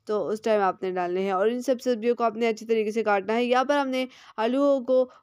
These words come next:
बॉयल किया था और इसको फिर हमने मैश कर लिया है। ये तकरीबन तीन अदद आलू है, तकरीबन, अ, तीन अदद आलू है बड़े साइज़ के। इसके साथ हरा धनिया आधा कप के बराबर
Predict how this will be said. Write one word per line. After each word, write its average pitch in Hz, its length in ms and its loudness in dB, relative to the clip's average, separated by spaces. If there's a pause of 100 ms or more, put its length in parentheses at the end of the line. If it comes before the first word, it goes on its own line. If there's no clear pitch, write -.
(100)
बॉयल 247 280 2
किया 247 240 2
था 247 160 2
और 202 120 2
इसको 220 200 -2
फिर 247 160 2
हमने 240 260 -2
मैश 233 300 0
कर 254 140 2
लिया 233 260 2
है। 240 240 2
ये 247 260 -2
तकरीबन 247 600 -2
तीन 262 200 -4
अदद 233 340 0
आलू 208 240 -2 (120)
है, 247 220 2 (460)
तकरीबन, 233 420 -2
अ, 214 480 -2
तीन 269 200 -4
अदद 262 260 -2
आलू 233 220 0
है 269 220 4
बड़े 220 240 2
साइज़ 220 320 -2
के। 285 220 -2 (320)
इसके 247 280 -6
साथ 254 260 2 (360)
हरा 226 280 2
धनिया 247 480 0 (2000)
आधा 226 280 2
कप 247 200 -2
के 247 140 0
बराबर 208 500 2